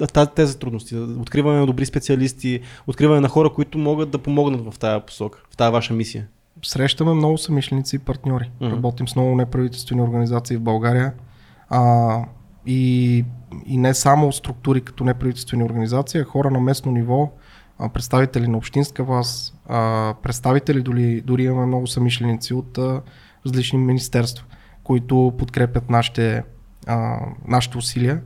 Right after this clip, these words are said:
Speaker 2: вярват в тях и всекидневно полагаме усилия в посока да допринасяме за изграждането на по-, а,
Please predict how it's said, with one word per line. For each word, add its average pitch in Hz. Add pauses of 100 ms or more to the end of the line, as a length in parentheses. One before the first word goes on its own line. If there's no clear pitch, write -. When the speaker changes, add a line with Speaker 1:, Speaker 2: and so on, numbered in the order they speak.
(160)
Speaker 2:
вярват 127
в 117
тях 120 (440)
и 131
всекидневно 127
полагаме 135
усилия 127
в 127 (300)
посока 123
да 123 (220)
допринасяме 123
за 123 (420)
изграждането 123
на 120 (380)
по-, 123 (520)
а, 120